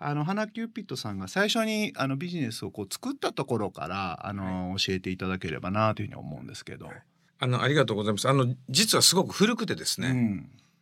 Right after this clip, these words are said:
Speaker 2: 今年、あ、来年の四月に七十周年なんですね。
Speaker 1: へー。
Speaker 2: で、その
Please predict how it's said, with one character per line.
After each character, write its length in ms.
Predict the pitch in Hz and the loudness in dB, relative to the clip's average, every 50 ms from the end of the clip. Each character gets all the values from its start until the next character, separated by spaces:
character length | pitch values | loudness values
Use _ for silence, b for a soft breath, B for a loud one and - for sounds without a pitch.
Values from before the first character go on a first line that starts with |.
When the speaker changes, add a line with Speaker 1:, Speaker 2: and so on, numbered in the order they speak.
| _ _ | _ _
Speaker 2:
今 160 | - - 190 | -6 -6 -2
年、 360 | 185 208 202 190 - - - 131 | 2 4 4 6 4 4 4 4
あ、 100 | 135 120 | 4 6
来 240 | 131 156 170 180 | 6 6 6 6
年 240 | 180 185 185 185 185 | 6 6 6 6 6
の 80 | 185 190 | 4 6
四 160 | 185 - 240 | 6 6 6
月 220 | 233 185 127 - | 6 2 2 0
に 140 | 127 104 95 | -2 -2 -2
七 220 | 98 113 117 123 123 | 0 0 2 2 2
十 140 | 113 131 | 4 6
周 280 | 123 - - - 190 156 | 8 8 8 8 8 6
年 140 | 107 90 85 | 4 0 -2
な 120 | 80 76 | -4 -8
ん 40 | 73 | -6
で 60 | 76 | -4
す 140 | - - - | -4 -4 -4
ね。 100 | 95 - _ _ | -6 -10 _ _
Speaker 1:
へ 20 | - | -4
ー。 840 | 107 104 107 107 104 107 107 107 107 107 104 104 104 104 104 98 b b b b b b _ | -2 0 2 2 2 2 2 2 0 0 0 0 0 -2 -2 -4 b b b b b b _
Speaker 2:
で、 120 | - 120 135 | -6 -4 -2
そ 140 | - - 180 | 0 2 2
の 260 | 180 180 180 185 180 | 2 4 4 2 2